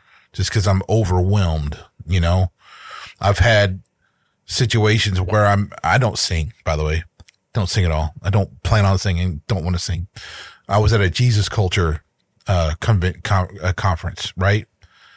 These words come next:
And the atmosphere was so thick of a purpose that it was, you just couldn't not be wrapped up in it.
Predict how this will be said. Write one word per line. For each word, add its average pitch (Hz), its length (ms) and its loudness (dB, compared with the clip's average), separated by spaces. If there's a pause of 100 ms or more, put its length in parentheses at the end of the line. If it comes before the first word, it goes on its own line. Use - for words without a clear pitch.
(420)
And 95 420 2
the 104 380 0 (100)
atmosphere 98 920 0
was 87 260 0
so - 1300 2
thick - 600 -2 (140)
of 80 440 -6 (1300)
a 104 100 2
purpose - 920 2
that 98 180 2
it 95 100 0
was, 92 280 -2
you 113 160 0
just 104 400 -4
couldn't 95 580 -2 (200)
not 98 400 2
be 92 120 -2
wrapped 85 320 -2
up - 180 -2
in 67 140 -8
it. 71 120 -10